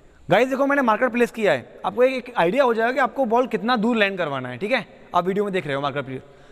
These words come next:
तो गाइस, मैं आपको खेल के बताने वाला हूँ actually आपको डिफेंस खेलना कैसे है। डू, डू। आपने स्टांस लिया प्रॉपर,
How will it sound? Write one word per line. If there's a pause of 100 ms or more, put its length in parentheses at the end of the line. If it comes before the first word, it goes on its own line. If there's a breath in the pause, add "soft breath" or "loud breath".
(200 loud breath)
तो
गाइस,
मैं
आपको
खेल
के
बताने
वाला
हूँ
actually
आपको
डिफेंस
खेलना
कैसे
है। (800)
डू, (320)
डू। (1800 loud breath)
आपने
स्टांस
लिया
प्रॉपर,